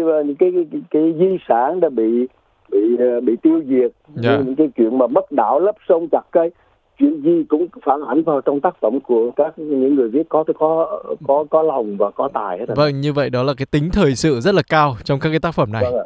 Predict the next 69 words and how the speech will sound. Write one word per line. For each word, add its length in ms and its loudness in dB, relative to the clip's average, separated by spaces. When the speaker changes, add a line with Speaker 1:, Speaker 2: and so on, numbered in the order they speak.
Speaker 1:
vâng. 160 -4
Speaker 2:
Vâng. 160 4
Speaker 1:
Vâng 180 0
ạ. 60 -6
Speaker 2:
Có 100 2
lẽ 160 2
là 120 2
một 260 2
câu 120 4
hỏi 260 -2
nó 140 -2
hơi 200 0
cá 140 2
nhân 220 -2
một 160 -8
chút 240 -4
dành 220 -6
cho 120 -8
nhạc 180 -6
sĩ, 320 -6
đó 160 -4
là 300 0
cái 100 -8
ấn 160 -2
tượng 320 0
cá 120 0
nhân 320 2
của 80 -2
bản 200 0
thân 200 2
ông 240 2
nữa. 160 2
Quan 220 -2
trọng 220 -4
nhất 160 0
từ 300 4
cái 80 -10
giải 220 -4
thưởng 200 0
văn 140 2
chương 200 0
và 80 0
âm 60 -2
nhạc 160 -2
tự 120 -8
do, 360 0
ông 220 2
muốn 260 2
để 220 2
lại 200 -2
cái 120 -4
điều 260 0
gì 300 0
trong 340 -4
những 160 -2
người 160 2
đọc 240 0
các 120 -6
cái 60 -6
tác 160 -6
phẩm 200 -2
đó, 220 2
những 120 -6
người 140 -2
nghe 280 0
các 140 -8
tác 140 -4
phẩm 180 -4
đó, 220 -6